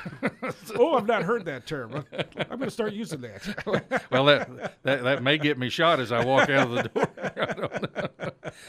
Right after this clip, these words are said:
Speaker 1: Um, anyhow, um, yes, we do have lots of school programs. The, uh, um, the seniors in high school, well, yeah, seniors.
Speaker 2: Mm-hmm.
Speaker 1: I think we give away, um,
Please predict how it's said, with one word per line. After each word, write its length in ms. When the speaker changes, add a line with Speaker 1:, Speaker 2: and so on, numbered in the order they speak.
Speaker 1:
Um, 400
anyhow, 520
um, 580
yes, 360
we 140
do 240
have 180
lots 320
of 80
school 260
programs. 640
The, 280
uh, 40
um, 540
the 80
seniors 840
in 140
high 180
school, 500
well, 280
yeah, 280
seniors. 540
Speaker 2:
Mm-hmm. 240
Speaker 1:
I 80
think 200
we 120
give 200
away, 580
um, 440